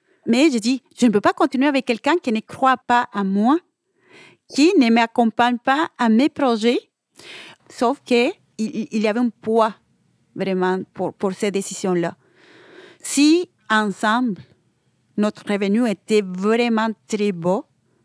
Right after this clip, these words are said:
imagine-toi séparé. Retourner aux études avec une autre langue, et, et c'est un défi vraiment majeur. Donc, on avait convenu de, euh, rester ensemble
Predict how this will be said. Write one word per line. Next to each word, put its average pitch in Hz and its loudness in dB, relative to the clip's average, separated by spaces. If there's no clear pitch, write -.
imagine-toi 208 -2
séparé. - -12
Retourner 226 0
aux 311 2
études - -6
avec 196 -4
une 240 0
autre 214 -4
langue, 160 -2
et, 247 -4
et 226 -4
c'est 330 -2
un 277 6
défi 277 2
vraiment 240 0
majeur. - -6
Donc, 208 -2
on 190 -4
avait 196 -2
convenu 202 -2
de, 214 2
euh, 196 2
rester 214 -2
ensemble 214 -2